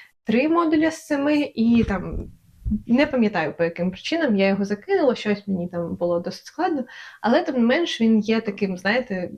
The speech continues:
для мене must have для того, щоб пройти, бо він, е, є безкоштовним, наприклад, якщо у вас є студентська підписка,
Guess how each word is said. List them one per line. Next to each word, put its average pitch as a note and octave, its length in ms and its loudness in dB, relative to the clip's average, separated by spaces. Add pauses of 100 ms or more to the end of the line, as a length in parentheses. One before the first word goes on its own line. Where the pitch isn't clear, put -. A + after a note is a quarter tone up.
(420)
для G#3 160 4
мене A3 340 2
must G3+ 600 0 (200)
have G3 180 -2 (120)
для G3 80 -4
того, F#3+ 220 -2
щоб G3 180 -8
пройти, A#3 300 0
бо G3+ 160 0
він, F#3 260 -4 (400)
е, F#3 280 0
є F#3+ 160 0
безкоштовним, D#4+ 720 -2
наприклад, A#3+ 500 -2
якщо G3 220 -6
у G#3 40 0
вас G3+ 220 -2
є G#3 100 2
студентська G3 500 -2
підписка, - 640 -6